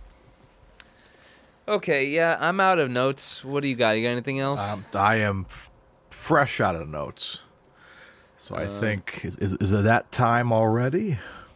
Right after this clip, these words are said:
Speaker 1: Uh, let's do a little bit of trivia here. The movie took a month to film.
Speaker 2: Okay.
Speaker 1: Uh, but, uh, on-, only cost a million dollars, but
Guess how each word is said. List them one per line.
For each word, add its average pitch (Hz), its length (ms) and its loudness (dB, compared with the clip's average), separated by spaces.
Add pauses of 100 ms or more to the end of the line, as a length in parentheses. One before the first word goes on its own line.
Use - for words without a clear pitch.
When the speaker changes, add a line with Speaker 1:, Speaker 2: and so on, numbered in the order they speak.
(200)
Speaker 1:
Uh, 139 220 -8
let's 143 160 -8
do 165 120 -8
a 160 40 -2
little 156 160 0
bit 135 140 -2
of 117 60 -4
trivia 120 500 0
here. 123 240 2
The 113 80 -4
movie 120 280 -2
took - 220 -6
a 95 60 -2
month 98 440 -4
to 104 140 -4
film. 139 460 -6 (600)
Speaker 2:
Okay. 117 260 2
Speaker 1:
Uh, 104 240 0
but, 113 260 2 (220)
uh, 110 340 0 (260)
on-, 127 320 -4
only 135 280 -4
cost 127 340 0
a 117 40 -4
million 117 360 -2
dollars, 117 600 0 (160)
but 107 240 0